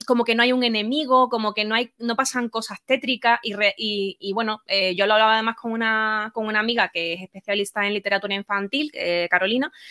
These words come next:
y me decía, "Oye, eh", dice, "es que realmente como que se ha perdido un poco esto y no se entiende que muchas veces cuando están hablando de alguien que es muy malo,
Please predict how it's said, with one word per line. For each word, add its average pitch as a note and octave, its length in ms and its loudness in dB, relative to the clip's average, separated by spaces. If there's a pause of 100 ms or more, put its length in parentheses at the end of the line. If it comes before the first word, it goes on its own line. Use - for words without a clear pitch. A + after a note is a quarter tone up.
(120)
y A#3+ 100 6
me A3+ 100 8
decía, A3 320 6
"Oye, A#3 300 6
eh", F#3+ 240 4
dice, F#3 220 -2
"es G3 40 -6
que B3+ 120 -6
realmente B3+ 580 0 (680)
como G3 200 0
que F#3 100 0
se G3 120 -6
ha A3 60 0
perdido C#4+ 280 0
un C4+ 80 2
poco C4+ 240 4
esto C4+ 200 0
y B3+ 40 0
no A3+ 100 2
se C4+ 120 0
entiende C4+ 520 0 (320)
que A3+ 100 4
muchas A#3 240 0
veces C4+ 160 2
cuando G3 180 2
están G#3+ 220 0
hablando B3 320 6
de E3+ 120 4
alguien A3 380 6
que C4 100 2
es A#3+ 160 2
muy C4 360 8
malo, C4 540 6